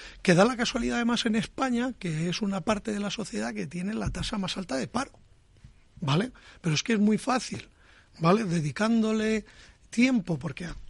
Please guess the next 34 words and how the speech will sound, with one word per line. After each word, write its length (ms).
to-, 200
y 40
además 360
es 140
un 100
estrato 340
de 320
la 120
sociedad 340
que 100
le 80
encanta 560
la 120
tecnología, 640
¿vale? 340
Es 120
verdad 240
que 100
muchos 320
entran 300
a 60
través 280
de 80
los 140
videojuegos 720
y 40
a 40
partir 460
de 100
ahí 160
empiezan 300
a 40
conocer 400
gente 480